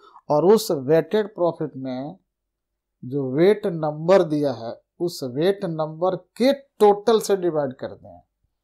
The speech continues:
एक बार फिर सुनिए, अगर किसी प्रश्न में वेट नंबर दिया है और कहता है कि वेटेड एवरेज प्रॉफिट का प्रयोग करें, वेटेड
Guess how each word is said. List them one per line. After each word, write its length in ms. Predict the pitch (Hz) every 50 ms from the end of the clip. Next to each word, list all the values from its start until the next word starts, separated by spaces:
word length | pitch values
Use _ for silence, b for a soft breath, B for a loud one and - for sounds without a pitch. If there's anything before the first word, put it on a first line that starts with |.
| _ _ _ _ _ _ -
एक 120 | - 117
बार 160 | 139 151 135 -
फिर 120 | - 180
सुनिए, 380 | 170 - - 175 175 175 185 196 b b b b b b b b _
अगर 300 | - 135 143 165 196 214 196
किसी 300 | - 185 165 - 185 185
प्रश्न 400 | - _ - 175 170 170 - 160
में 220 | 170 170 175 175 170 147 123
वेट 300 | 127 156 170 170 170 - _ _ _ _ _ _ _ _ _ _ _
नंबर 400 | 143 135 156 156 160 160 160 147
दिया 240 | 131 123 120 113 110
है 140 | 101 101 101 _ _ _ -
और 80 | 139 131 -
कहता 300 | 165 156 160 160 - 170
है 100 | 170 170 170
कि 200 | 165 - 170 156
वेटेड 580 | 135 131 160 170 170 165 - - 220 226 202 - - - - 165
एवरेज 460 | 170 170 160 175 175 180 175 170 - - -
प्रॉफिट 380 | 165 165 160 160 - 165 147 -
का 120 | - 156 139
प्रयोग 460 | 143 - 143 131 131 127 120 - -
करें, 440 | - 110 113 110 113 113 113 117 120
वेटेड 600 | 147 165 160 160 - _ 190 190 196 190 190